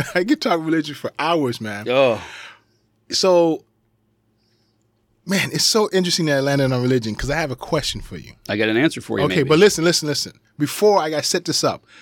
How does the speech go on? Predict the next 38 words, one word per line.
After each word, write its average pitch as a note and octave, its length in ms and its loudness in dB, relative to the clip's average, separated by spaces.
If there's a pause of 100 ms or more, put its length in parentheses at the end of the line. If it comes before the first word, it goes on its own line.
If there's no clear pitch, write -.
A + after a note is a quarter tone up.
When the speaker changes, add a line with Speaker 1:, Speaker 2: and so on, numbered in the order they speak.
Speaker 2:
Yes. A#2 360 -2 (720)
Speaker 1:
You're F3 340 0
gonna A3 180 2 (100)
automatically, F#3+ 640 2
once D#3 320 2
I F3 60 -2
ask E3 180 -2
the C#3 60 -10
question, C#3 480 -2
get D3 180 2
in E3 80 2
defen-, D3 400 -2
defense C#3+ 460 -2
mode. G2+ 320 -6
And - 100 -6
I'm A3 60 2
like, G3+ 220 -2
"Don't C4 120 -2
Speaker 2:
Steve, F#3+ 140 2
Speaker 1:
get - 80 4
in-, D#4 40 2
Speaker 2:
stop F3+ 200 2
being G#3+ 160 2
a - 20 0
Speaker 1:
don't D3 140 4
Speaker 2:
liberal G3 400 6
Speaker 1:
get D3 100 4
Speaker 2:
and D3+ 80 4
Speaker 1:
into D3 140 6
Speaker 2:
be C#3 80 4
Speaker 1:
defense E3 400 6
Speaker 2:
open-minded F3 340 6
and D3+ 80 4
Speaker 1:
mode. C#3 80 2
Speaker 2:
talk F3 240 2
to G3 80 0
Speaker 1:
Just G#3 320 2
Speaker 2:
people C#3+ 80 6